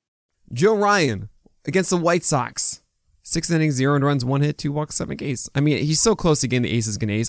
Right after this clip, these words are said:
I just didn't think the fastball was <laughs> actually that good. In this one, the splitter earned a good amount of strikes. The slider was whatever.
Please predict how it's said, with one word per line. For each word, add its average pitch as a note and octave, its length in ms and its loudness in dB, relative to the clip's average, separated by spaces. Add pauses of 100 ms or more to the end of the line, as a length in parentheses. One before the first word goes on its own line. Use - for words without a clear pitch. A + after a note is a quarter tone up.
I - 60 -2
just C4+ 180 -8
didn't F#4+ 160 -6
think E4+ 140 -6
the B3 60 -6
fastball C#3+ 420 2
was - 120 2
<laughs> - 20 2
actually C3+ 260 0
that F3 180 -4
good. G#2 300 -8 (480)
In E3+ 100 -2
this F#3 180 4
one, F#3+ 220 4
the E3+ 80 0
splitter E3+ 400 4
earned D3+ 380 2
a - 160 -14
good C3+ 160 0
amount C3 180 0
of B2 60 0
strikes. C#3 340 0
The A#2+ 60 0
slider C3+ 340 0
was A#2 160 -2
whatever. A2+ 520 0